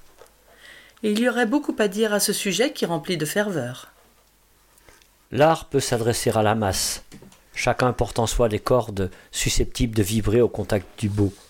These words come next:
Speaker 2: Cependant, les initiés peuvent goûter toutes les joies qu'il procure,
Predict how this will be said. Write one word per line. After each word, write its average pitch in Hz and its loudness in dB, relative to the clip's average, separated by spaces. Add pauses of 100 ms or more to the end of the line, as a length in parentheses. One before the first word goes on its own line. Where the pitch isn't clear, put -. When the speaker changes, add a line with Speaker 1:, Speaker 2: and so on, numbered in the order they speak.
(720)
Speaker 2:
Cependant, 117 2
les 110 0
initiés 113 4
peuvent 104 0
goûter 110 0
toutes 113 -4
les 110 4
joies 110 2
qu'il 104 -4
procure, 135 0